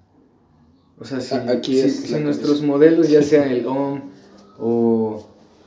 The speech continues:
Speaker 1: ajá, ya sean los modelos espirituales antiquísimos o los modelos científicos más nuevos,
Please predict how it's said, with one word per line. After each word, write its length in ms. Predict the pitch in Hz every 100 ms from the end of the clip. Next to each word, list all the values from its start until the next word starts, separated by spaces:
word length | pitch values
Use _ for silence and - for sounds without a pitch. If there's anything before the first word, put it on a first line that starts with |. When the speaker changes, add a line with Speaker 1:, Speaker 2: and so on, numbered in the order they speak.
| _ _ _ -
Speaker 1:
ajá, 260 | 117 165 143
ya 140 | 151
sean 180 | 180 165
los 120 | 143
modelos 300 | 131 139 139
espirituales 600 | 139 127 117 123 123 120
antiquísimos 800 | 117 117 123 117 127 123 117 113
o 100 | 110
los 160 | 113 117
modelos 360 | 117 123 123
científicos 560 | 117 117 120 120 113 113
más 180 | 117 117
nuevos, 400 | 120 117 -